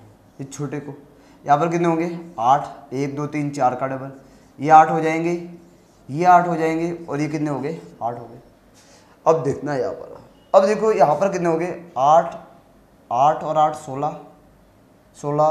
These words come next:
और आठ चौबीस और आठ कितने हो गए, बत्तीस बन गए। प्लस अब देखो मिला के क्या बनेंगे त्रिभुज, यहाँ पर देखना एक बार, मुझे बताओ यहाँ देखना। देखो अगर हम ये बात करते हैं एक, ये कितने हो गए,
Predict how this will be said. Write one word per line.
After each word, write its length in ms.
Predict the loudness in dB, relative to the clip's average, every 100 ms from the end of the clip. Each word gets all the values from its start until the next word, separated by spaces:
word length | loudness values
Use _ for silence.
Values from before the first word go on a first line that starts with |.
| 0 -6 -2
और 100 | 2
आठ 220 | 0 0
चौबीस 420 | -8 -6 -6 -8 -14 -20 -20 _
और 80 | 0
आठ 200 | 2 2
कितने 180 | -2 -4
हो 60 | -4
गए, 120 | -6 -10 -16 -20 -20 -16
बत्तीस 380 | -14 -12 -12 -10
बन 160 | -10 -12
गए। 300 | -14 -18 -20 -20 -8
प्लस 340 | -8 -8 -14 -20 -20 _ _ _ -20 -2 2
अब 140 | 2
देखो 240 | 0 -2 -4
मिला 300 | -2 4 6
के 140 | 6 2
क्या 220 | 4 4
बनेंगे 380 | 4 2 0 0
त्रिभुज, 320 | 0 -2 0
यहाँ 160 | 0 0
पर 140 | -2
देखना 280 | -4 -4 -4
एक 200 | -6 -6
बार, 120 | -14 -16 -20 -20 -20 _ _ _ _ _ _ _ -6
मुझे 140 | -2
बताओ 260 | 0 2 2
यहाँ 260 | 4 2 0
देखना। 260 | -4 -8 -10 -14 -20 _ _ _ _ _ _ _ _ _ _
देखो 160 | -4 0
अगर 220 | 0 0
हम 160 | 0
ये 140 | 0 0
बात 260 | 2 0
करते 200 | -4 -12
हैं 400 | -14 -16 -16 -6
एक, 320 | -6 -6 -10 -20 -20 _ _ _ _ _ _ _ _ _ _ _ _ -10
ये 60 |
कितने 180 | -8 -6
हो 120 | -6
गए, 120 | -6